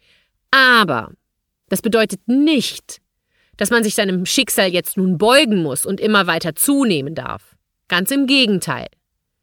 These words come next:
Es ist dennoch möglich, abzunehmen.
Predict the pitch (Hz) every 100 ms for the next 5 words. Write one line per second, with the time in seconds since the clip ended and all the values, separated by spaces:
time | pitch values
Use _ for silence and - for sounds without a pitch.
0 | _ _ _ 196 196 - 180 165 247 349
1 | - 226 202 208 262 - - - - 151
2 | 123 80 64 -